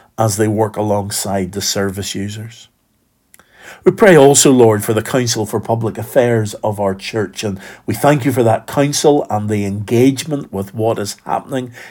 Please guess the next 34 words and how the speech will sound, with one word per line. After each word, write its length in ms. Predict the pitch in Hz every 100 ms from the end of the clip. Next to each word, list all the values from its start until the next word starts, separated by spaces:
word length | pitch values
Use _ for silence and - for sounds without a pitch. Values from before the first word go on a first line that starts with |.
| -
in 140 | 101 107
society 720 | 104 - 120 139 156 123 104
today 580 | 104 98 90 95 98 -
and 340 | 101 104 101
for 220 | - 110
the 120 | 107 113
wisdom 720 | 107 123 127 117 123 98 80 - - _
that 160 | 113 104
they 160 | 107
provide 540 | 101 110 98 98 95 90
for 340 | - 143 135
us. 260 | 95 - -
We 300 | 95 101 85
think 300 | - 107 82
especially 720 | - - 120 113 - 110 107
at 100 | 101
the 120 | 120
moment 420 | 123 131 127 - - - - -
with 180 | 107 117
regards 580 | 104 104 101 98 95 -
to 180 | 113
abortion 680 | 117 110 123 120 117 - 95
and 180 | 90 92
with 160 | 92 110
regards 560 | 98 104 104 101 90 -
to 220 | 101 92 - -
the 140 | 107 104
R 240 | 110 113
S 320 | 107 104 - -
E, 400 | 123 123 117 98 - - -
um, 280 | 101 98 95
teaching 520 | - - - - 104
in 160 | 101 101
schools. 840 | - - - 127 95 110 -